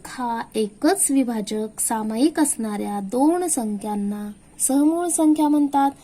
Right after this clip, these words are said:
म्हणून पंधरा आणि सोळा या सुद्धा काय आहेत? सहमूळ संख्या आहेत. तर मग सहमूळ संख्या याची आपण व्याख्या पाहूया.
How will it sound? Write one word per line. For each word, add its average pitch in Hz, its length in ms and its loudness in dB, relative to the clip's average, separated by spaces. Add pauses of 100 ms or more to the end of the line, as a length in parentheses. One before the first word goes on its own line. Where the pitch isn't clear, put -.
(280)
म्हणून 220 280 -4
पंधरा 220 400 0
आणि 294 240 4
सोळा 214 460 -2 (200)
या 254 120 2
सुद्धा 269 300 2
काय 254 320 0
आहेत? 240 260 -2 (440)
सहमूळ 392 520 2
संख्या 311 420 2
आहेत. 277 300 2 (520)
तर 262 80 -4
मग 277 300 0
सहमूळ 247 480 0
संख्या 269 480 0 (3250)
याची 233 260 -2
आपण 262 280 2
व्याख्या 349 380 2
पाहूया. 277 500 2